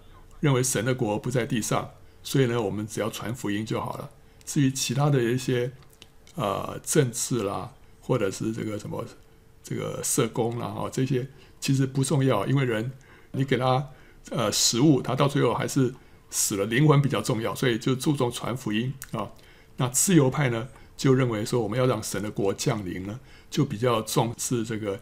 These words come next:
要行义，所以呢，呃，社会的一些参与，还有政治的参与，还有呢，这个，呃，一些慈善的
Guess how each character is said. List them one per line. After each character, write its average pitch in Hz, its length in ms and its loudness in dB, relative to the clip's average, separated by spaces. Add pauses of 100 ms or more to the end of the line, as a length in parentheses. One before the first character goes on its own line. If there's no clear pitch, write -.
(260)
要 117 120 2
行 - 360 -2
义， 123 260 0 (420)
所 135 200 2
以 120 80 4
呢， 113 360 0 (200)
呃， 107 420 -4 (800)
社 - 260 4
会 135 180 2
的 110 140 0
一 110 80 0
些 113 160 0
参 135 320 0
与， 131 240 2 (400)
还 120 140 0
有 113 100 2
政 143 260 4
治 135 140 -2
的 101 100 2
参 113 300 -2
与， 113 240 0 (460)
还 113 140 -2
有 120 120 4
呢， 107 380 -2 (280)
这 - 140 -6
个， 104 400 0
呃， 98 460 -6
一 135 40 -2
些 117 280 0
慈 - 280 -2
善 151 160 0
的 104 220 -2